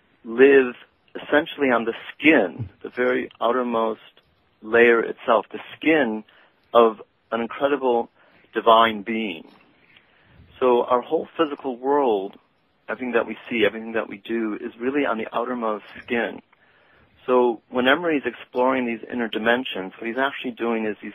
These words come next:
going past this layer of the skin, going into, of course, the dream world. He refers to it as the astral plane. That could even re-, be referred to as a flesh, you know, the layer beneath the skin of this divine being.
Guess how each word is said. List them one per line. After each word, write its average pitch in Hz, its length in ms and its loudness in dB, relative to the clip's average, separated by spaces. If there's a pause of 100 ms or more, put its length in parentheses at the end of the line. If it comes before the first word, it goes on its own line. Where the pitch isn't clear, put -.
going 113 440 -2
past 151 320 -2 (100)
this 113 100 -6 (100)
layer 104 220 2
of 95 100 -6
the - 80 -14 (120)
skin, 95 420 -8 (580)
going 113 360 2
into, 110 600 -6
of 98 100 -6
course, 104 240 -4 (420)
the - 80 -14
dream 123 320 2
world. 95 440 -2 (420)
He - 160 -14
refers 98 380 -10
to 92 80 -6
it - 20 -6
as 87 60 -6
the 95 120 6
astral 98 320 2
plane. 92 500 -8 (920)
That 117 220 6
could 120 100 -4
even 107 220 -4
re-, 104 180 -4 (260)
be 101 100 -10
referred 98 480 -6
to 98 120 -6
as 92 120 -8
a - 240 -14
flesh, - 540 6 (680)
you 80 60 -14
know, 90 80 -6
the 90 80 -8
layer 98 360 4
beneath 95 440 -8
the 98 60 -10 (100)
skin 95 240 -6
of 87 160 -10
this 92 200 -6
divine 92 460 -2
being. 98 380 -6